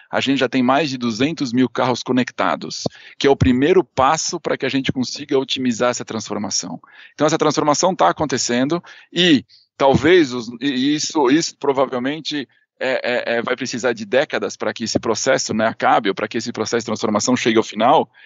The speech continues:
é, mas os nossos filhos e netos, enfim, vão olhar pra alguém dirigindo um carro, né, pra alguém atrás do volante dirigindo um carro,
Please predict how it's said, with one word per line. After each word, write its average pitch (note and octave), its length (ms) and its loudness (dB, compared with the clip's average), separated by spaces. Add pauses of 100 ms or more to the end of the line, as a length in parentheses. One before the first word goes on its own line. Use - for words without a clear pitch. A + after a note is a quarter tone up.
(180)
é, A#2 360 0
mas B2+ 220 2
os B2 120 0
nossos C#3 320 0
filhos C#3+ 340 -2
e A2+ 60 0
netos, A#2 340 2
enfim, C#3+ 380 -2 (320)
vão D3 200 4
olhar C#3 500 2 (460)
pra B2 140 2
alguém B2 260 0
dirigindo B2 460 -2
um G#2+ 60 -2
carro, B2+ 300 2
né, B2 100 0
pra A2 100 -2
alguém A#2+ 180 0
atrás B2+ 220 0
do A#2+ 60 -8
volante A#2 220 2
dirigindo A#2 300 0
um A#2 40 -8
carro, C#3 320 2